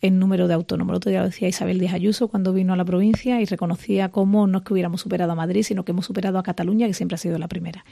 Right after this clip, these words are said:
Pero es que la provincia de Cádiz es la segunda provincia donde mayor número de autónomos se crea. Y eso es muy positivo. Por eso tenemos un compromiso de cara a la próxima legislatura, como así ha dicho el presidente, de, eh, tarifa cero euros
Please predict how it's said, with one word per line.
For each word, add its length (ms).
Pero 140
es 40
que 100
la 100
provincia 320
de 60
Cádiz 240
es 60
la 100
segunda 440
provincia 420
donde 160
mayor 260
número 220
de 40
autónomos 380
se 100
crea. 280
Y 80
eso 140
es 60
muy 180
positivo. 480
Por 200
eso 180
tenemos 600
un 120
compromiso 720
de 140
cara 160
a 20
la 80
próxima 280
legislatura, 560
como 200
así 160
ha 40
dicho 240
el 40
presidente, 560
de, 600
eh, 280
tarifa 640
cero 480
euros 460